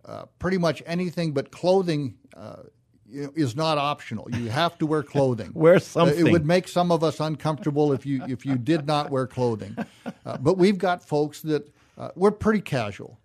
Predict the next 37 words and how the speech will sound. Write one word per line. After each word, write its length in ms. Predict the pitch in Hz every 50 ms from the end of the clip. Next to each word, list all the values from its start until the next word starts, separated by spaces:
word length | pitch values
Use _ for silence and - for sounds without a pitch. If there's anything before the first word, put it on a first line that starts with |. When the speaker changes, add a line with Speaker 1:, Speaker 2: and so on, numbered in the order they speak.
| -
Speaker 1:
Uh, 120 | 156 165 165
and 120 | 180 180
this 140 | 180 214 214
Speaker 2:
Okay. 100 | - 131
Speaker 1:
is 100 | 123 -
South 280 | - 185 180 175 - -
Texas, 480 | - 160 147 - - - 123 107 -
after 180 | 123 110 104 101
Speaker 2:
That's 180 | 101 101 117
Speaker 1:
all. 80 | 113 123
Speaker 2:
right. 240 | 123 131 131 127 - _ _ _ _ _ _ _ -
Speaker 1:
Uh, 260 | 127 123 120 117 113 - - _ _ _ _ -
you 120 | - 139 131
know, 80 | 135
I've 180 | 131 131 131 120
been, 340 | 147 156 160 160 156 - - -
uh, 280 | - 127 123 123 120 123 120 _ - - - _ _ _ - _ _ _ _ _ _ _ _ _ _ -
had 260 | 127 - 147 151 135
churches, 520 | - - 160 160 151 156 - 165 147 123 127
uh, 140 | 139 120 120
w-, 240 | 131 131 120 - - - - - _ _ _ _ _ _ _ _ -
on 160 | 127 123 127
the 140 | 135 - 165
East 200 | 160 156 - -
Coast, 400 | - 151 160 170 170 160 - 139
and 120 | 127 131
they're 140 | 131 131 135
much 320 | 135 143 156 151 - -
more 160 | - 147 147 147
formal. 420 | 147 - 139 139 147 151 156 156
They're 140 | 139 127 123
a 40 | 123
little 200 | 131 135 147 143
bit 140 | 156 151
more 200 | - 135 143 151
high 220 | 120 131 143 147 147
church. 480 | - - - 151 151 151 147 - -